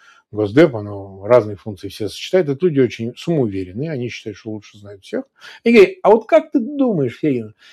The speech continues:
Это, э, причём именно тогда они сказали: «А мы смотрим все программы, у нас вот мониторинг, вот Фейгин Лайф мы смотрим». Значит, ну, это как?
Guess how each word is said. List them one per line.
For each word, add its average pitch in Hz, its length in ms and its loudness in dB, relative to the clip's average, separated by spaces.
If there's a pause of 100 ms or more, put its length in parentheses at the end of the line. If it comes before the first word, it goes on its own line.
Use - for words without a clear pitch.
(280)
Это, 277 340 0
э, - 240 -10
причём 185 300 4
именно 214 240 4
тогда 226 320 4
они 113 120 -2
сказали: 127 300 -2
«А 147 40 2
мы 202 120 2
смотрим 226 380 -2
все 202 120 -6
программы, 160 520 -2
у - 20 -6
нас 160 220 -8
вот 156 120 -12
мониторинг, 151 720 -6
вот 120 140 -18 (600)
Фейгин 127 280 -6
Лайф 180 220 -4
мы 147 100 -8
смотрим». - 320 -20 (640)
Значит, 123 500 -6
ну, 220 300 2
это 117 220 2
как? - 440 -6